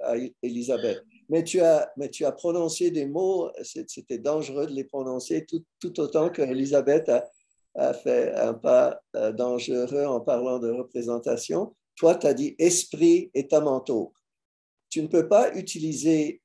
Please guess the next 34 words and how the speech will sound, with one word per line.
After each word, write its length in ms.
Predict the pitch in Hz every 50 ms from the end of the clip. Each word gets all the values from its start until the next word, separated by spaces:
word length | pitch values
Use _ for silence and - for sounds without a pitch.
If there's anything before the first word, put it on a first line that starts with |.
| _ _ -
esprit 680 | 160 160 156 - - - 156 143 170 165 175 180 175
et 140 | - 127 123
état 220 | 127 127 156 156
mentaux 420 | 165 156 135 139 135 - 165 160 165
pour 260 | 165 - 131 117 110
définir 640 | 110 107 156 165 160 - - 147 147 147 151 160 156
ce 80 | -
que 120 | - 135 123
c'est 180 | - - 143
que 100 | 143 -
la 140 | 131 117 107
cognition. 680 | 107 - 117 110 110 110 107 - - 117 101 - - _ _ _ _ _ _ _ _ _ _
Parce 200 | - 139 - -
que 240 | - 170 165 147 - -
on, 180 | 143 165 165
on 360 | 170 170 - 151 - 170 147
devra, 300 | 127 160 156 - 160 143 - - 143 - - - - - - - -
on 180 | - - 151
devra 540 | 143 139 151 151 143 151 165 180 170 - - 123
d'abord, 440 | 131 139 123 135 156 160 156 160 156 143
en-, 500 | 143 135 127 120 - - - 131 131 135
ensuite, 580 | 135 135 131 - - - 156 185 220 214 - - -
on 100 | 120 131
devrait 540 | 120 131 135 120 131 147 156 - - - - _ _ _ _ _ _ _ _ _ _ _ _ _ _ -
définir 540 | 127 127 165 165 165 170 151 151 160 160 160
ce 80 | 156
que 100 | - 151
c'est 360 | 131 - - 160 151 165 160
qu'un 240 | - - 147 135 135
esprit 600 | 143 143 135 - - - 143 156 156 165 160 160 _ _ _ _ -
et 60 | 139
cet, 280 | 135 - 135 131 - - -
un, 140 | 143 139
un 180 | 139 139 139 139